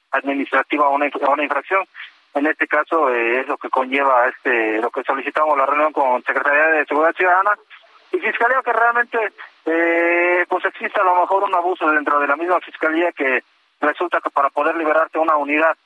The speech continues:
a lo mejor por un hecho de tránsito o por un daño a infraestructura vial, eh, te piden, eh, ciertos requisitos, ciertos papeles, que papeles un transportista foráneo, pues a lo mejor lo va a tener, pero no de un día para otro.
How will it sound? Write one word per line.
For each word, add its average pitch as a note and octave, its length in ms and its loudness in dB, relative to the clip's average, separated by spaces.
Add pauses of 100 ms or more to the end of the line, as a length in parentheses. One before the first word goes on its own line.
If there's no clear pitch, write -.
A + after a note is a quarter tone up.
(140)
a C3 60 -2
lo C#3 120 2
mejor D#3 200 0
por D#3+ 140 -2
un E3 120 0
hecho E3 160 -2
de C#3 140 0
tránsito E3 500 0
o C3+ 340 2
por C#3+ 200 -2
un E3 160 0
daño D#3+ 400 0
a B2+ 320 4
infraestructura C#3+ 720 -2 (560)
vial, D#4+ 340 2 (340)
eh, C3+ 280 -2
te C3+ 80 -2
piden, D#3 560 -2
eh, B2 300 0
ciertos D#3+ 360 -2 (100)
requisitos, C#3+ 600 -4
ciertos D#3 320 -4
papeles, F3 560 -2
que B2+ 320 0
papeles E3 400 0 (480)
un E3 180 -2
transportista - 760 -2
foráneo, F3+ 640 2
pues D3 220 -2
a D3 80 2
lo C#3+ 100 2
mejor D#3 360 2
lo D#3+ 120 4
va F3 120 4
a - 20 -20
tener, F3 340 0
pero D3+ 240 0
no - 160 4
de E3+ 80 0
un E3+ 80 0
día E3 140 0
para D4+ 240 2
otro. - 320 0